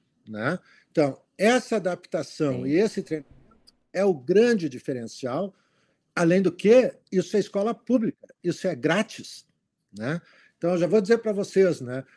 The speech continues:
Speaker 1: A maioria dos meus pacientes que tá, tá se mu-, que se muda do Brasil pra cá, a primeira coisa que eles querem é saber pra qual escola particular eu vou, vou botar meu filho. E a resposta é nenhuma, porque as escolas pri-,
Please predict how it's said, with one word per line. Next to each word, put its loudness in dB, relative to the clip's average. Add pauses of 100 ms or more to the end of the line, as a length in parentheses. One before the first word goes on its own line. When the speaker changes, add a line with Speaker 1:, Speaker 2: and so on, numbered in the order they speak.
(160)
Speaker 1:
A -10
maioria 4
dos -4
meus -2
pacientes -2
que -8
tá, -2 (240)
tá 0
se -6
mu-, -4
que -8
se -4
muda 4
do 0
Brasil 2
pra -8
cá, -2 (300)
a -14
primeira 2
coisa 2
que -4
eles -4
querem 2
é 4
saber -2
pra -6
qual 0
escola 0 (120)
particular 0
eu 0
vou, 0 (140)
vou -6
botar -2
meu 0
filho. 0 (440)
E -10
a -4
resposta -2
é 4 (360)
nenhuma, 2 (160)
porque -4
as 0
escolas -2
pri-, -4